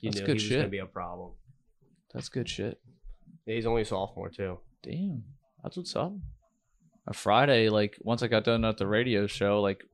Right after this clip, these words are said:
Speaker 2: I just sat there and I just watched Serena. That match went fucking forever, so no shit she ran out of gas, but that shit was electric.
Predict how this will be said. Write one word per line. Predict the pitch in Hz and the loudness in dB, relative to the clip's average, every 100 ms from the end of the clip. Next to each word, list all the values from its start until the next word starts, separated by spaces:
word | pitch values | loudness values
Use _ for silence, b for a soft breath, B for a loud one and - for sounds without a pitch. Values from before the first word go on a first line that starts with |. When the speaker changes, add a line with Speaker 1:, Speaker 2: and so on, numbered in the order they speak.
| - | -8
Speaker 2:
I | |
just | 101 - | -6 -2
sat | 95 | 0
there | 95 95 | 2 2
and | |
I | 104 | 2
just | 110 113 | 0 -2
watched | 104 101 - | 0 0 0
Serena. | 98 98 131 101 95 - - | -2 -2 0 -2 -6 -14 -4
That | 110 120 | -2 4
match | 131 127 117 | 4 4 2
went | 117 107 - _ _ _ | 0 -2 -4 _ _ _
fucking | 131 127 123 | -6 -4 -2
forever, | 110 113 107 101 | 2 4 4 2
so | - 101 95 | 2 0 2
no | 113 | 2
shit | 117 117 104 | 2 0 0
she | 117 | 0
ran | 110 107 | 2 2
out | 92 | 0
of | 90 | 0
gas, | 107 104 95 | 2 2 2
but | - 82 - b b b | -4 -8 -10 b b b
that | - | -4
shit | 120 | -2
was | 92 | -2
electric. | 87 98 - - | 0 -2 -4 -14